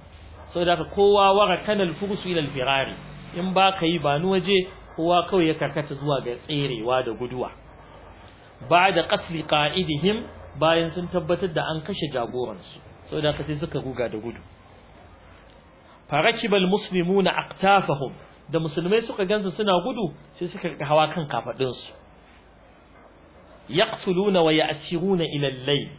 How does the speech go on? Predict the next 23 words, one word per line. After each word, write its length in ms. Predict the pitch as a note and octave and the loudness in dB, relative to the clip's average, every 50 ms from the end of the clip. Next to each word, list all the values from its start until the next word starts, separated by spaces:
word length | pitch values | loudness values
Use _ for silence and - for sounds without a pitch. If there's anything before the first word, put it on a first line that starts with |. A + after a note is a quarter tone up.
| - - - - - - - - | -20 -20 -20 -20 -20 -20 -20 -16
Suka 300 | - - G3+ - - F3 | -12 -12 -10 -6 -4 -4
yi 140 | C#3+ C3 - - | -4 -4 -4 -4
ta 80 | G3+ G3 | -4 -4
kashe 300 | - A3+ G3 - F3+ E3 | -2 -4 -4 -2 -2 -2
na 120 | E3+ E3+ | -2 -2
kashewa, 760 | E3 G3 F#3 - - E3 D3+ D3 E3 F#3 G#3+ - - - - - - - | -2 -2 -4 -4 -4 -4 0 2 4 4 4 4 2 -4 -14 -18 -14 -8
wa 120 | B2+ C3+ | -4 0
ya'siruna 720 | C#3+ E3+ - - F#3 - - D#3+ C#3+ C#3+ D#3+ D#3+ D#3+ D3 C3+ | 0 2 2 0 -2 -4 -6 -6 -6 -4 -4 -4 -4 -4 -4
kuma 200 | - D3+ D3+ D3 | -6 -6 -8 -8
suna 320 | - F3+ E3 D3+ C3 A#2 | -6 -4 -2 -2 -2 -2
kama 440 | - - E3+ F3 F3+ F3+ F3 D3+ C#3 | -2 -2 0 2 2 4 2 2 2
na 100 | C#3+ C#3+ | 0 -2
kamawa 680 | C#3+ - E3+ E3 E3 E3 D3+ C#3 C3 C3+ D3 D#3 D#3+ D3 C3 | -2 0 0 2 2 2 2 2 4 4 4 4 2 0 -2
a 40 | C3 | -4
matsayin 360 | C#3 C#3 - D3 C#3+ C#3+ C#3+ | -6 -6 -6 -6 -8 -8 -8
fursunonin 600 | D#3 C#3+ - - D3+ D3 D3 D3 D3 D3 D3 D#3 | -12 -12 -10 -8 -6 -4 -4 -4 -4 -4 -2 0
yaki 440 | E3 E3+ E3+ E3 - - D3+ D3 C#3+ - - - - - - - - | 0 0 0 0 -4 -8 -12 -12 -12 -14 -18 -20 -20 -20 -20 -8 -4
ila 200 | E3 E3 D#3+ D3 | -2 -2 0 0
al-layl 320 | C#3 C3+ C3+ C#3+ C#3+ C#3+ C#3 | -2 -2 -2 -2 -2 -2 -2
har 140 | - D#3+ D#3+ - - | -4 -4 -4 -2 -2
sai 100 | E3 D3+ | -2 -2
da 100 | - - - - | -4 -6 -8 -12
aka 180 | B2+ - - | -12 -12 -14